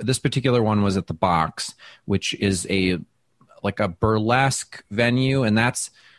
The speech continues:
that's saying it, like, really politely. It's the craziest burlesque show you've ever seen in your life. But I didn't even realize that there was gonna be a show happening. I was just all excited that Dave invited us to a party, and there was great drinks and awesome hors d'oeuvres, and,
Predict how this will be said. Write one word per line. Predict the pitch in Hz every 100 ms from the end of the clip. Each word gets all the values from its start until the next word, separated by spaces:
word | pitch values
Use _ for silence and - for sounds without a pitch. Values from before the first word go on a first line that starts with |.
| _
that's | 123 143 -
saying | 151 135
it, | 110
like, | 107
really | 101 104 95
politely. | - 87 85 73 64
It's | 101 -
the | 123
craziest | - - - 143 156 160 151 151 151 135 - - - _ _ _ _ - _ 143 - _
burlesque | - 110 120 113 110 107 - -
show | - 113
you've | 104 98 85
ever | - 92 95
seen | 95 - 95 90
in | - 90
your | 87
life. | 87 82 82 - - - - -
But | 117
I | 127
didn't | 165 165
even | 151 135
realize | 127 120 117
that | 104 104
there | 110
was | 101
gonna | 104
be | 95
a |
show | 85 - 110
happening. | 101 78 - 64 -
I | 107
was | 139 135
just | 131 120 -
all | - 110 107
excited | 107 - 107 107 101 101 - - _ _ -
that | 98 98 90
Dave | 90 107 101 - -
invited | 107 101 104 104
us | 101
to | 110
a | 98
party, | 101 101 101
and | 95
there | 90
was | 90 -
great | - 110 107
drinks | 92 107 101 95 -
and | 87
awesome | 95 104 - 113
hors | 104
d'oeuvres, | 95 95 92 95 87 92
and, | - 92 87 85